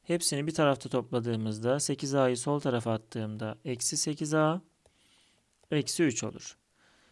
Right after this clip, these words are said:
Çarpanlarını ayırırsak, ikinci dereceden bir denklem olduğu için çarpanlarını ayıracağız. Üç a'ya a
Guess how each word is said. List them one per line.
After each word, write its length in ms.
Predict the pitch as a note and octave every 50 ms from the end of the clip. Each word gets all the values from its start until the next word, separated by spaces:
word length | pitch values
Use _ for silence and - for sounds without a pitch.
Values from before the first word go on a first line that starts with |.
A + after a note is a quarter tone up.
| _ -
Çarpanlarını 640 | - D#3 E3+ F#3 F3+ G3 G3+ G#3 G#3+ G#3+ G#3 G3+ G3
ayırırsak, 680 | E3+ C#3 B2 A2+ G#2+ G#2 - - D#3 F#3 - - - _ _ _ _ _ _ _ _ _ _ _ _ _ _ _ _ _ _ _ _ - - _ -
ikinci 300 | A#2 - C#3+ C#3+ C#3+ C#3
dereceden 420 | C3 A#2+ A2+ A#2 A2+ A2+ A2 A2+
bir 100 | A#2+ A#2
denklem 340 | A#2 A#2 A2+ A#2 - A#2+ A2+
olduğu 200 | G#2+ G#2+ G#2+ A2+
için 180 | A#2+ - D3+ D3
çarpanlarını 560 | - D3 C#3+ C#3 C#3+ C#3 C#3+ C#3 C#3 C3+ B2+
ayıracağız. 460 | A#2 A2 G#2+ G#2+ C#3 D#3 F3 - - _ _ - - - _ _ _ -
Üç 240 | F#3 F#3+ F3+ F3 E3+ -
a'ya 680 | D3 B2+ A#2+ A#2 A2 A2 A2 A2+ A#2+ C3+ D#3+ G3 F#3+ - _ _ _ _ _ _ _ _ - -
a 340 | C#3 C#3 C#3+ D3 D3+ D#3 E3+